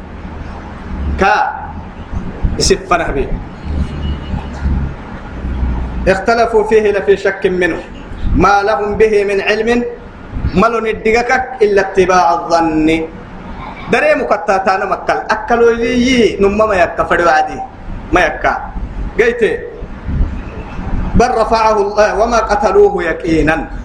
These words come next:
دقلوا كام عدين نوني يتبع رب سبحانه. قيت. الدسك هي هي اللي بل نماك.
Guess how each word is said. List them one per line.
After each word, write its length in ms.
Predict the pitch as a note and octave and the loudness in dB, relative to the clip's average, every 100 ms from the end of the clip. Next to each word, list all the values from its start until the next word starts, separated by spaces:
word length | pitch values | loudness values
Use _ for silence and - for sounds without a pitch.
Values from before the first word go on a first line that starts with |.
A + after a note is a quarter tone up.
| - - - - - - - - - | -2 4 4 4 -4 -6 -6 -6 0
دقلوا 500 | G#3 G3+ - D#4 A#3 | 0 0 0 0 0
كام 240 | - G3 G3 | 0 2 2
عدين 300 | E3+ E3+ E3+ | -2 -2 0
نوني 220 | G3 A#3+ G3+ | 4 4 4
يتبع 380 | F3 E3 C#3 | 2 -2 -2
رب 320 | C#3 F3+ G3 G3 | 2 2 2 0
سبحانه. 480 | - C#3+ E3+ E3 - - - - - | -6 0 0 0 -4 -12 -10 -6 0
قيت. 180 | C#4+ - A2 - - - - - - - - | 0 2 -2 -4 -16 -16 -16 -14 -14 -6 0
الدسك 680 | A#3+ - D#4+ - C4+ C4 | 0 2 0 2 0 2
هي 300 | A#3+ G3+ A#3+ A#3+ | 0 2 4 4
هي 220 | A#3+ A#3+ C4 | 2 2 0
اللي 280 | C4 C#4+ C4+ - | 2 0 0 2
بل 160 | C#4 D4 C4 | 2 2 0
نماك. 480 | C4 C4 C#4+ - | 0 2 2 4